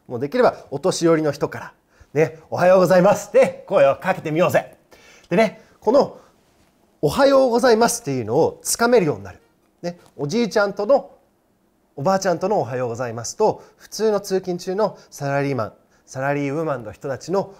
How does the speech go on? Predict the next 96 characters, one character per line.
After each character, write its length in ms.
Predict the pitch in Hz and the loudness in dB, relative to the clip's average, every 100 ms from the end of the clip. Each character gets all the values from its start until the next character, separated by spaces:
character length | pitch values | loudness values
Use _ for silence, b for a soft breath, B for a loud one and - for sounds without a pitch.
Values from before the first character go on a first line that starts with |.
| B B _ _ - | B B _ _ -6
「お 60 | |
は 100 | 131 | 2
よ 80 | 151 | 2
う 40 | 131 | 2
ご 80 | |
ざ 140 | 135 135 | 0 0
い 40 | |
ま 100 | 135 | 0
す」。 240 | - 107 - - | -2 -6 -10 -10
で、 80 | 170 | -8
こ 140 | 170 | -4
の 60 | 156 | -4
返 260 | 135 190 190 | -2 -2 0
事 100 | 185 | -2
の 80 | |
違 380 | - - 147 196 | -2 -4 0 0
い 20 | |
と 100 | 196 | 0
か 120 | 190 113 | -2 -4
が 100 | 110 | -4
つ 120 | - | -6
か 120 | 160 | -4
め 140 | 180 | -4
る 40 | 151 | -2
よ 100 | 104 | -6
う 20 | |
に 40 | 107 | -8
な 80 | |
っ 40 | 110 | -14
て 100 | 90 | -18
く 140 | 104 | -18
る 80 | 92 | -14
と、 260 | 175 160 B B B _ | -10 -10 B B B _
今 240 | - 339 | -2 0
度 80 | 165 | -2
ね、 220 | 101 95 _ _ b b | -6 -14 _ _ b b
人 380 | - - 392 392 | -20 -4 2 4
を 40 | - | 4
褒 140 | 311 | 2
め 140 | 330 | 4
る 60 | 262 | 2
っ 40 | |
て 160 | - 117 | 0 -6
い 140 | 95 | -10
う 60 | 95 | -12
と 100 | - | -12
こ 120 | 156 | -8
ろ 100 | 180 | 0
で 220 | 185 180 - | 0 0 -4
入 180 | - 175 | -4 -2
っ 40 | 180 | -2
て 140 | 120 | -8
い 60 | - | -8
く 100 | 156 | -4
の 100 | 147 | 0
が 220 | 214 B B - | 0 B B -4
い 120 | 190 | -2
い 40 | 156 | -2
と 80 | |
思 140 | 120 107 | -6 -12
う 20 | |
ん 40 | |
だ 60 | 90 | -12
よ 80 | 90 | -16
ね。 140 | 117 _ _ _ _ _ _ _ _ _ - _ _ _ _ _ - 269 | -18 _ _ _ _ _ _ _ _ _ -20 _ _ _ _ _ -6 0
例 100 | 285 | 2
え 40 | |
ば、 280 | 202 - - _ _ _ _ - | 2 2 -6 _ _ _ _ -2
レ 120 | 180 | -2
ス 80 | 180 | 0
ト 60 | |
ラ 100 | 143 | -2
ン 60 | 113 | -2
に 60 | 101 | -6
入 160 | 147 | -6
っ 60 | 147 | -8
て、 200 | 101 - _ _ _ _ _ _ _ _ _ | -16 -20 _ _ _ _ _ _ _ _ _
ね、 120 | 143 | -14
ち 80 | 147 | -12
ょ 40 | 175 | -10
っ 20 | |
と 80 | 127 | -10
落 160 | 127 | -8
ち 20 | |
込 120 | 156 147 | -8 -6
ん 20 | |
で 60 | |
る 80 | 151 | -6
店 160 | 156 156 | -8 -10
員 80 | 151 | -8
さ 140 | 151 | -8
ん 40 | |
が 100 | 147 | -8
い 80 | 143 | -6
た 80 | 196 | -2
ら、 220 | 175 - | -2 -4